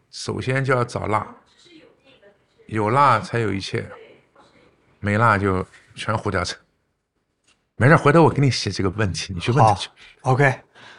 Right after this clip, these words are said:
Speaker 2: 那贾湖也是做了好多年了嘛，今年还出什么新的批次吗？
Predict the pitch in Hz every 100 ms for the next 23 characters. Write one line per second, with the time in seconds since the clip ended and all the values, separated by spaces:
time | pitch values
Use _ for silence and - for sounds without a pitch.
0 | - - 131 - 110 98 135 151 110 127
1 | 143 110 107 117 101 90 101 85 - _
2 | _ _ _ - 156 156 127 104 107 -
3 | - 135 139 151 - _ _ - - -
4 | 104 101 110 - - 139 131 120 127 -
5 | 117